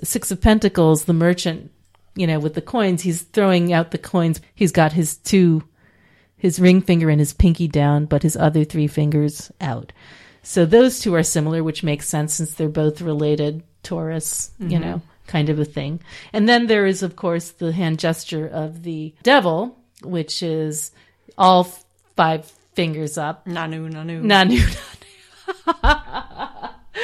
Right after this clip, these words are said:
Speaker 1: Uh, matter over spirit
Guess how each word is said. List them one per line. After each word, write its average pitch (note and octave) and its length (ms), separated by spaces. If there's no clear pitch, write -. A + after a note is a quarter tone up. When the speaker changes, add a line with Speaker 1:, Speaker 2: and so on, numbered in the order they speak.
Speaker 1:
Uh, E3+ 600
matter F3 400
over D#3+ 360
spirit - 600